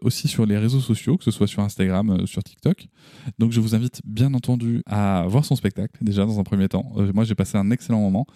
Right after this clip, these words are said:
Je l'ai vu quand elle est passée à Bordeaux, et, euh, c'était vraiment super. Elle, elle, elle parle avec, euh, avec passion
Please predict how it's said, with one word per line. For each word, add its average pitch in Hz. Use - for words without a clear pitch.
Je 107
l'ai 101
vu 127
quand -
elle 98
est 95
passée -
à 113
Bordeaux, 110
et, 107
euh, 98
c'était 110
vraiment 110
super. -
Elle, 104
elle, 101
elle 104
parle 123
avec, 101
euh, 90
avec 110
passion 120